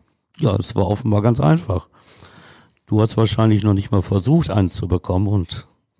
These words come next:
hegst auch keine Mordpläne. Aber ich stelle mir es auch schwierig vor, jemanden zu finden, der dazu bereit ist, einen Menschen umzubr-, umzubringen. Aber das ging.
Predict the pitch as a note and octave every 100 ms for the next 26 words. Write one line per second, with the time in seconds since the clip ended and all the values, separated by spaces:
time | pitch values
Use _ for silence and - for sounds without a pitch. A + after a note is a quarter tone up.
0 | _ - A2+ - G#2+ F2+ F#2+ G2 F2+ A2+
1 | A#2+ - F#2 F#2 B2 D3+ _ _ _ _
2 | _ - - - - G#2 F#2+ G2 - A2
3 | A2+ - B2 - C#3 C#3+ A2 - G#2 G2
4 | F2+ G2+ F#2+ - F#2 - G2+ G2+ G#2 G#2
5 | G2 - G2+ F2+ D#2 D#2+ F#2+ G#2 G#2 G2+
6 | G2 G#2 G#2+ - A2 - - F2 E2 F#2
7 | - - C3 B2 - F#2+ E2 E2 D2+ _
8 | _ _ _ - - C#3+ C#3+ D#3+ - G#2
9 | D2